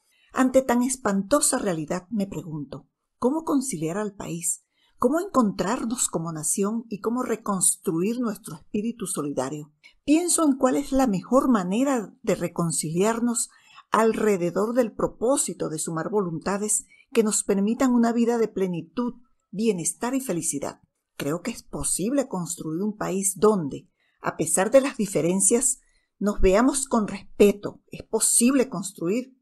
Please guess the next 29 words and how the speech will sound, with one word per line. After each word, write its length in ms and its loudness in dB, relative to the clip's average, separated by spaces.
una 300 -4
nueva 520 0
ética 400 -6
política. 460 -12
También 340 2
es 120 0
muy 140 0
difícil 440 2
entender 680 4
cómo 200 0
los 180 -2
venezolanos 880 -4
no 180 0
hemos 300 0
salido 480 -2
de 160 -2
este 280 -2
desastre 760 -4
si 180 2
contamos 600 2
con 200 -2
el 140 -2
respaldo 760 -2
de 120 -2
la 140 -4
gran 380 2
mayoría 420 0
del 220 -6
pueblo 460 2